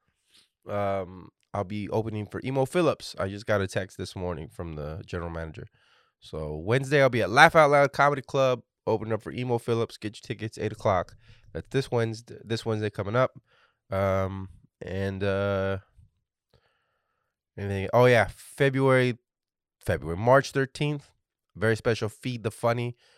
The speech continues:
with a bunch of really funny people. Funniest in South Texas winner twenty eighteen, uh, Wes Corwin, uh, twenty nineteen winner Ralph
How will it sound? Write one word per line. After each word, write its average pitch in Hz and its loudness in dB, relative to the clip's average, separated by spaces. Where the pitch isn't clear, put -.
with 90 -8
a 90 -10
bunch 107 -2
of 98 -12
really 113 0
funny 117 -2
people. 104 -4
Funniest 113 -2
in 95 -4
South 101 0
Texas 107 -6
winner 101 -2
twenty 98 -6
eighteen, 104 -6
uh, 85 -2
Wes 95 -2
Corwin, 92 -4
uh, 82 -4
twenty 107 -6
nineteen 101 -4
winner 98 -2
Ralph 98 0